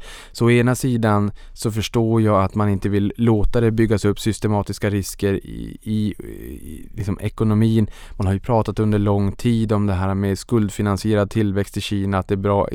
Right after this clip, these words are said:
bra eller icke bra så att säga. Eh, och det har vi ju sett i U S A också såklart, att en stor del av deras tillväxt genom åren har också varit kreditfinansierad naturligtvis.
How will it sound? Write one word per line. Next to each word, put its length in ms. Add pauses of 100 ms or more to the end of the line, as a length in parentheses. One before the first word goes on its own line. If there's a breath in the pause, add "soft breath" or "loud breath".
(100)
bra 280
eller 200 (160)
icke 300
bra 220
så 100
att 80
säga. 360 (520 loud breath)
Eh, 200
och 80
det 80
har 100
vi 80
ju 60
sett 260
i 140
U 180
S 100
A 40
också 300
såklart, 400
att 100
en 100
stor 220
del 100
av 80
deras 220
tillväxt 400
genom 480
åren 280
har 180
också 300
varit 360
kreditfinansierad 1080
naturligtvis. 840